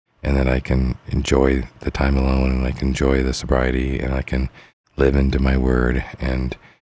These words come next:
you know, I do have power over my life, and that I'm courageous to find my truth, you know, uh, whatever that, that is. And so the grown-upness of it all just feels pretty groovy, like, just the way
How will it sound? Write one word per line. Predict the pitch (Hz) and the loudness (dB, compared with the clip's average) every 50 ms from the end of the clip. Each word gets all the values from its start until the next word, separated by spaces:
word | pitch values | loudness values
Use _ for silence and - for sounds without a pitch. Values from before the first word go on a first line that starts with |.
| _ _ _ _ | _ _ _ _
you | - 69 | -6 -4
know, | 64 62 | -2 -2
I | 64 | 0
do | 64 - 67 64 | 0 0 0 0
have | - 64 64 64 - | 0 0 -2 -2 -4
power | - - 64 62 64 65 | -4 -2 -2 0 0 0
over | 62 60 62 62 | 0 0 0 0
my | 65 64 | 0 -2
life, | 64 64 64 64 64 60 - - - - | -2 -2 -2 -2 -2 -4 -6 -10 -10 -8
and | 55 58 64 | -6 -6 -4
that | 64 64 65 | -4 -4 -2
I'm | 64 65 65 - - - _ _ _ _ _ _ _ _ | -4 -4 -4 -6 -10 -14 _ _ _ _ _ _ _ _
courageous | - - - 76 71 69 69 - 65 - | -4 0 2 2 4 2 2 0 -2 -2
to | - - | -2 -4
find | - - 69 67 65 65 | -2 0 2 2 2 2
my | 64 64 | 0 0
truth, | - - 76 76 78 - - - - - - - - - | 0 0 2 2 2 0 -2 -4 -8 -10 -12 -16 -10 -6
you | - 65 | -4 -2
know, | 65 65 67 67 52 - | -2 -2 -2 -4 -6 -6
uh, | - - 60 62 | -8 -8 -6 -6
whatever | 67 67 67 69 65 69 65 | -4 -4 -2 -2 -2 -4 -4
that, | 55 - - 62 60 - | -6 -6 -4 -4 -4 -4
that | - 65 62 | -4 -2 -2
is. | 64 71 76 69 - - - - - - - | -2 -2 -2 -2 -4 -6 -12 -18 -20 -14 -10
And | - 67 67 65 | -6 -6 -4 -4
so | - - 64 64 65 62 - - - _ _ - - _ _ _ _ _ - | -4 -2 -2 0 0 -2 -4 -8 -12 _ _ -20 -20 _ _ _ _ _ -6
the | 67 71 | -6 -4
grown-upness | - - 80 76 73 71 71 65 - - 57 - - - | -2 2 2 4 4 4 4 2 0 -2 -2 -2 -2 -2
of | 58 57 55 | -2 0 0
it | 50 | 0
all | 50 55 55 - - - - _ _ _ _ | 0 0 0 -2 -6 -12 -20 _ _ _ _
just | - - - - | -6 -4 -4 -4
feels | - - 65 67 - - - - - | -2 -2 -4 -4 -4 -8 -14 -6 -2
pretty | - - 65 67 | 0 0 2 0
groovy, | 65 - - 64 60 50 50 50 - - _ _ _ _ _ _ | 0 0 0 0 0 0 -2 -4 -6 -10 _ _ _ _ _ _
like, | 76 67 - | -8 -6 -4
just | - - - | -6 -6 -4
the | - 64 | -2 0
way | 64 62 57 57 58 60 | 0 0 0 0 0 -2